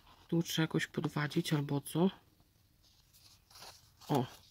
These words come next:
o, na odwrót z tego ciłam. Podpisałam, no trudno się mówi. <laughs> Tył naprzód. Dobra, tutaj mamy zieloną kopertkę. Trzymamy kciuki, kochana. Zobaczymy, co tu będziemy drapać.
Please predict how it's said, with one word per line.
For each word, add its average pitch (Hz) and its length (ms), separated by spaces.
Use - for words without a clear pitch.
o, 185 240
na 185 140
odwrót 170 320
z - 80
tego 156 200
ciłam. 143 280
Podpisałam, 165 600
no 208 100
trudno 160 340
się - 200
mówi. 151 160
<laughs> - 960
Tył 302 160
naprzód. 247 400
Dobra, 175 320
tutaj 196 240
mamy 165 260
zieloną 165 360
kopertkę. 165 720
Trzymamy 170 460
kciuki, - 300
kochana. 151 560
Zobaczymy, 165 440
co 160 120
tu 160 120
będziemy 151 360
drapać. 147 640